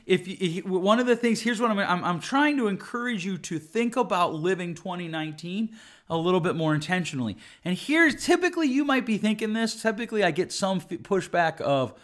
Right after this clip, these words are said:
"Oh, if I have to live any more intentionally, I'm already wore out. I'm already tired. I'm already,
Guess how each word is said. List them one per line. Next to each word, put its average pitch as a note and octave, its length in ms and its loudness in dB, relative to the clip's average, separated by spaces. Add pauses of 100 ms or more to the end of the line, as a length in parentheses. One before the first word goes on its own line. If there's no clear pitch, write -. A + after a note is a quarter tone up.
(360)
"Oh, C3+ 400 0
if B2 100 -4
I E3+ 140 6
have E3+ 140 4
to F3+ 80 -2
live E3 160 2
any D#3 120 0
more D3 160 2
intentionally, D#3 400 -2
I'm D3 160 4
already D3+ 320 4
wore A#2+ 260 2
out. D3 380 0 (840)
I'm E3 160 0
already F3 380 6
tired. C#3+ 540 4 (320)
I'm F3 200 6
already, E3+ 680 8